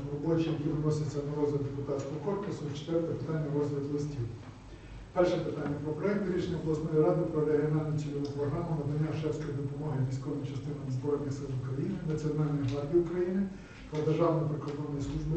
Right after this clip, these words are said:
України, військово-патріотичне виховання молоді на дві тисячі двадцять шостий рік. Доповідає директор департаменту з питань цивільного захисту, оборонної роботи та взаємодії з правоохоронними органами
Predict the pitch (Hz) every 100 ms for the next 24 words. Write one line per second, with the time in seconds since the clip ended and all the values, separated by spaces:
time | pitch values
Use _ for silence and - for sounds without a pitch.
0 | 160 165 175 175 156 151 180 175 151 143
1 | 147 156 - 139 131 143 143 143 151 175
2 | 180 160 156 151 - - 175 170 127 151
3 | 151 147 156 151 - 123 147 190 - -
4 | - - - - 147 170 180 175 - 160
5 | 165 151 131 151 147 160 151 147 147 -
6 | 147 143 156 143 156 143 143 135 175 190
7 | - 147 147 151 143 139 139 175 180 165
8 | 151 139 147 151 156 156 156 - 151 139
9 | 131 156 151 131 135 151 147 127 123